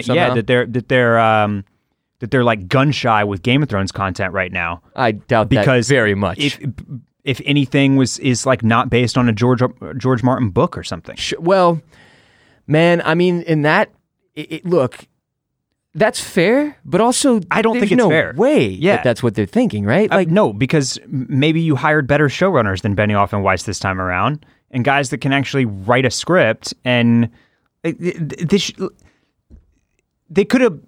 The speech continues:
Speaker 1: pooped in tinfoil and put a hook on it and sold it to Queen Elizabeth as Game of Thrones earrings, and, like,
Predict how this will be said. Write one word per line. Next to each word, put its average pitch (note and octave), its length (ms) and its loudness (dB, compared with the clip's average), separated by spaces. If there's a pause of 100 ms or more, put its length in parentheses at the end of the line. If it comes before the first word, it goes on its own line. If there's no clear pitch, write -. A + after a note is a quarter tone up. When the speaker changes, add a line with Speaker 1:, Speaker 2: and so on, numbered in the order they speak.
(220)
Speaker 1:
pooped A3 300 2
in F3+ 100 2
tinfoil F3+ 640 4
and D3+ 240 2
put F#3+ 120 4
a F3 60 4
hook F#3+ 220 2
on D#3+ 160 4
it D3+ 80 0
and D3+ 160 -2
sold F3 180 2
it D#3 80 -2
to E3 80 -8
Queen E3+ 220 2
Elizabeth D#3+ 640 -2
as C#3+ 240 -4 (220)
Game F3 180 2
of F3+ 100 0
Thrones E3 280 2
earrings, D3 640 2
and, D#3 300 -2
like, D3 200 0